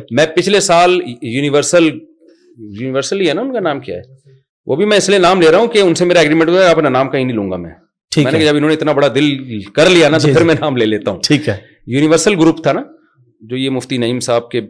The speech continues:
Speaker 1: جو بیٹے ہیں، ان کی، ان کے کوئی خاندان کا گروپ ہے۔
Speaker 2: ٹھیک ہے۔
Speaker 1: مجھے پچھلے سال انہوں نے آفر کی، بڑا
Speaker 2: ٹھیک ہے۔
Speaker 1: وی آئی پی حج۔
Speaker 2: ہوں۔
Speaker 1: تو میں نے کہا، "دیکھیں، میں نہیں جاتا، آ،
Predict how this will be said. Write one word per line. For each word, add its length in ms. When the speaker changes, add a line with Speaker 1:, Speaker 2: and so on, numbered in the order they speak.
Speaker 1:
جو 160
بیٹے 360
ہیں، 120
ان 120
کی، 220
ان 120
کے 120
کوئی 160
خاندان 420
کا 80
گروپ 300
ہے۔ 140
Speaker 2:
ٹھیک 180
ہے۔ 60
Speaker 1:
مجھے 180
پچھلے 300
سال 220
انہوں 160
نے 60
آفر 240
کی، 200
بڑا 140
Speaker 2:
ٹھیک 100
ہے۔ 40
Speaker 1:
وی 60
آئی 100
پی 180
حج۔ 160
Speaker 2:
ہوں۔ 100
Speaker 1:
تو 100
میں 180
نے 120
کہا، 160
"دیکھیں، 240
میں 260
نہیں 140
جاتا، 260
آ، 40